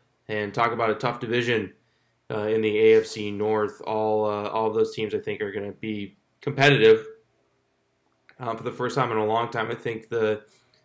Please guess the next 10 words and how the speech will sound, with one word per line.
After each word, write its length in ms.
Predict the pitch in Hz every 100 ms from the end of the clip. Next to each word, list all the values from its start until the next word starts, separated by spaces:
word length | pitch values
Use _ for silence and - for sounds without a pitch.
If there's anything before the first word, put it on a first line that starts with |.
| _
the 60 | 107
Steelers 420 | - 123 123 113
are 60 |
kinda 220 | 113 113 107
taking 320 | 113 110 107
a 40 |
back 340 | - 113 104 -
seat, 360 | 123 120 -
but, 300 | 104 98 - _ _ _ _ _ _ 107
um, 400 | 98 95 92